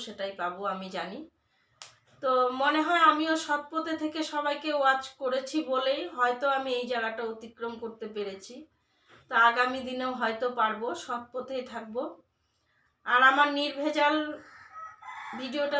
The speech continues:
তোমরা যারা যারা দেখো বা দেখছো, তাদেরকে অসংখ্য, অসংখ্য ধন্যবাদ। সবাই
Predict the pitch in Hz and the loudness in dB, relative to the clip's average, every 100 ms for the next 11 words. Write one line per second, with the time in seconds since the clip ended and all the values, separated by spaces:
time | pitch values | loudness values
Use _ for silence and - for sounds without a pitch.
0 | 285 277 277 247 262 262 269 269 269 247 | 0 0 0 2 2 4 2 2 0 2
1 | 240 240 277 262 262 247 247 - 285 330 | 0 0 0 2 4 2 0 -2 -6 -6
2 | 339 _ _ _ _ _ _ 233 262 277 | -8 _ _ _ _ _ _ 2 4 2
3 | 277 269 269 - 302 302 294 262 - 285 | 2 0 0 0 -2 0 0 2 0 -2
4 | 302 320 302 262 240 240 220 226 - - | -4 -2 -2 -4 -4 -4 -2 -2 -4 -16
5 | _ _ _ _ _ _ _ _ _ _ | _ _ _ _ _ _ _ _ _ _
6 | _ _ _ _ - _ - 247 262 285 | _ _ _ _ -20 _ -16 -6 2 4